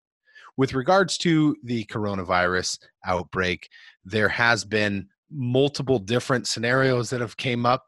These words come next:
and there is federal law that provides the states some flexibility to pay benefits. And a couple of those, um, temporary ceases of operations, like if you've temporarily been laid off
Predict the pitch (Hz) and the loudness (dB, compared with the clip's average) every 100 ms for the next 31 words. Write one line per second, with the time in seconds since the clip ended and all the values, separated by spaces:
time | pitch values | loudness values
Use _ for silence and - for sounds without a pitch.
0 | - - - 98 98 95 107 113 117 - | -20 -20 -16 -8 -6 -2 0 0 0 -2
1 | 120 110 117 107 110 117 107 - 98 101 | -4 -2 0 2 2 2 -2 -8 0 2
2 | 107 87 92 - 120 120 - 107 92 - | 2 0 -10 -6 -4 -4 -6 -8 -8 -4
3 | 117 - 104 107 110 120 117 104 95 107 | -4 -4 -6 -4 -2 -4 -4 -8 -6 -4
4 | 101 85 107 117 131 135 - - _ _ | -2 -2 -2 -2 -4 -6 -8 -12 _ _
5 | _ _ - 104 101 101 - - 165 160 | _ _ -8 -4 -4 -6 -4 -2 0 2
6 | 117 110 107 110 - - _ _ 98 95 | 2 2 0 0 -6 -12 _ _ -8 -6
7 | 95 - 156 143 131 123 120 120 110 _ | -4 -2 0 2 2 2 2 -2 -4 _
8 | _ - 160 147 - 127 113 110 117 - | _ -6 -2 -2 -4 -4 -2 2 0 0
9 | 110 113 117 131 120 131 - 107 107 - | -2 0 0 -2 -4 -6 -8 -10 -10 -8
10 | 95 - 107 95 - _ - 147 127 120 | -10 -8 -8 -8 -14 _ -6 -4 -2 0
11 | 113 117 113 110 107 101 104 107 104 107 | 2 2 0 -2 -4 -2 0 2 4 4
12 | 123 - | 2 -4